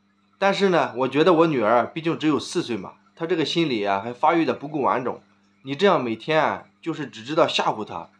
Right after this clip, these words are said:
给她这个心理啊带来很不好的影响。所以呢，不管老公怎么说呢，我还是决定辞职，自己啊回家亲自带孩子。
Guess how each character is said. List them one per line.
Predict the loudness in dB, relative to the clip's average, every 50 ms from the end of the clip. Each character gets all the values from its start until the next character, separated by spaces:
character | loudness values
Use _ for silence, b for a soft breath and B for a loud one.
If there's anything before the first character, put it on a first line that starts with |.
| _ _ _
给 | -10 -6
她 | -6 -4
这 | -2 0 0
个 | 0 -2
心 | -2 -4 -4
理 | -2 0
啊 | 0 0 0
带 | 0 0 0
来 | 0
很 | -2 -4 -8 -6
不 | -6 -4
好 | -4 -4 -6
的 | -6 -8
影 | -8 -10 -10
响。 | -12 -14 -16 -16 -18 _ _ _ _ _
所 | -8 -2 -2 0
以 | 0 0
呢， | -2 -2 -4 -4 -6 b b b b b _
不 | -14 -6 0
管 | 2 4 4
老 | 4 4 4
公 | 2 -2 -2
怎 | -2 -4
么 | -4 -4
说 | -6 -2 -2 -2 -2
呢， | -2 -4 -6 -10 _ _ _
我 | -14 -10
还 | -8 -8 -6
是 | -6 -6
决 | -4 -4 -4
定 | -4 -4
辞 | -6 -8 -8 -10 -10
职， | -8 -8 -8 -8 -10 -12 _ _ _ _
自 | -20 -20
己 | -18 -14 -12 -12 -12
啊 | -12 -14 -18 _ _ _
回 | -10 -4
家 | -2 -2 -2
亲 | -2 -4 -8 -8 -8
自 | -8 -8
带 | -8 -8 -10
孩 | -10 -14 -18 -20
子。 | -20 -20